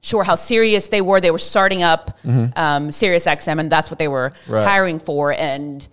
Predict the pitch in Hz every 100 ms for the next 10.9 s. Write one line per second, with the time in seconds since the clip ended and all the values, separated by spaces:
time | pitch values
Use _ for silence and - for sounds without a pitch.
0 | _ _ _ 190 214 214 240 208 190 170
1 | 170 165 - 185 160 151 151 147 - 147
2 | 156 170 180 170 165 180 143 139 143 147
3 | _ _ _ _ _ _ 180 170 170 165
4 | 160 160 151 160 180 160 180 170 165 156
5 | - - - 180 165 160 170 180 - 180
6 | 165 151 180 156 151 143 143 156 151 -
7 | 165 151 143 139 139 _ _ _ _ 151
8 | 151 139 131 131 127 - _ _ _ _
9 | _ - - - 175 196 190 185 208 214
10 | 175 170 170 135 135 - 120 123